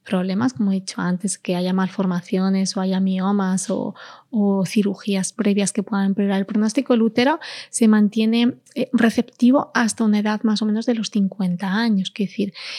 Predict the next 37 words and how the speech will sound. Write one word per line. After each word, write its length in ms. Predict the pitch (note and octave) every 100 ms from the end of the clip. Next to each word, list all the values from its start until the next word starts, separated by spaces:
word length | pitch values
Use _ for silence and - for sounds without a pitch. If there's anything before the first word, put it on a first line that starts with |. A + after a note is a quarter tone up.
| -
y 160 | C#4+ A3+
el 120 | G3+
porcentaje 480 | G3+ G#3 G3+ G3+ A#3
de 80 |
embarazo 440 | A3+ A3 A3 A3 A#3
va 100 | A3
a 40 |
ser 160 | - A#3
independiente 640 | A3+ A3 A3 G#3+ A#3 B3
de 80 | B3+
la 80 | A#3+
edad 180 | A#3 B3
de 100 | A#3+
la 100 | A#3
mujer 320 | A3 - A3
receptora, 640 | A#3 - - C4 A3+ G3+
siempre 280 | - G#3+ G3
y 20 |
cuando 240 | G#3+ A3+ B3
el 60 |
ovocito 440 | A#3+ G#3 A3+ B3 B3+ - -
vaya 120 | - G#3+
a 20 |
ser 140 | A#3+
menor 180 | A3+ G#3+
de 100 | G#3
treinta 220 | G#3+ G#3+
y 60 | G#3+
cinco 240 | G#3+ G#3
años, 220 | G#3+ B3+
que 100 | -
tanto 420 | A3 - F#3 F#3 F3+
con 160 | F#3
embriodonación 720 | F3+ F3+ F3+ F3+ F3 - G#3+
como 260 | G3+ F#3 F3
con 200 | - F3
ovodonación 720 | E3+ F3+ F3 F3 F#3+ C4 E4+